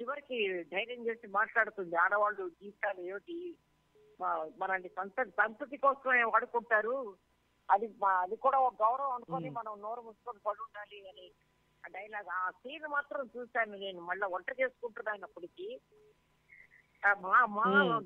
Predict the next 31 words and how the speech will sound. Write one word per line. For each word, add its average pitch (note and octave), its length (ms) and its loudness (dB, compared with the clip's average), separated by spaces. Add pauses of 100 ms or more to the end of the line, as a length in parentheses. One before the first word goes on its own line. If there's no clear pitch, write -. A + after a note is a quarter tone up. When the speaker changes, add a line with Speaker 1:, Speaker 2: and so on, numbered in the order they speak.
(100)
Speaker 1:
gold A#3+ 300 2
లో A#3+ 100 2
వచ్చింది G3 340 -4
ఆ E3 60 0
సినిమా, E3+ 380 -6
నిన్న F3 260 -8 (100)
చూశానండి. G#3 680 -2 (380)
వాళ్ళ A3+ 160 2
అలాంటి D4 360 4
characters E4+ 600 0
చేయడం C#4+ 200 4
అంటే C#4 180 -2
నాకు B3 280 -8
చాలా A#3 200 2
సరదాగా B3+ 440 0
ఉండేదండి. F#3+ 640 -4 (360)
ఎందుకంటే B3 380 -2
ఆడదానికి D4+ 640 2
importance A#3+ 800 -4
ఇచ్చే A#3+ 260 -4
సినిమాలు A3+ 440 -2
అయితేనే A#3+ 460 -4 (600)
నాకు G3 400 0
interest. A3+ 520 -2
దే-, F#3 320 -4 (460)
చేసినంత A3+ 440 2
వరకు A3 260 2 (100)
చాలా G3 220 8
అలాంటి G3 320 2
సినిమాలే G#3 460 -8 (100)
చేశారండి. F3+ 600 -8